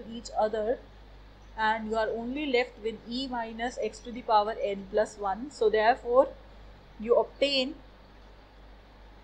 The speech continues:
E minus x into S as equal to E minus x to the power n plus one. Now, because the norm of x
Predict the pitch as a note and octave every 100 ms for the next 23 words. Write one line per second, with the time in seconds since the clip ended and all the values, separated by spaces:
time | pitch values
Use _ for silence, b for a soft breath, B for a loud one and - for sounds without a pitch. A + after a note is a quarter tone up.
0 | - B3+ C4+ D#4+ D#4 D4+ D4+ - A3+ A#3
1 | - A3+ G3+ F3+ G3+ A#3 C#4 - - -
2 | G#3+ G3 A3 G#3+ B3+ B3 B3 D4 G4 -
3 | - B3+ C#4+ B3 G#3+ A#3 D4 B3 C4+ -
4 | C#4 A#3 - F#3+ A3 - G3 F#3+ F3 G#3
5 | A#3 F3+ E3+ - - - - - - -
6 | - - - B3 B3 D4+ C4+ G#3+ - A#3+
7 | B3+ A#3+ A3 G#3 G3+ A#3 D4+ F#4 B3 G3+
8 | - - -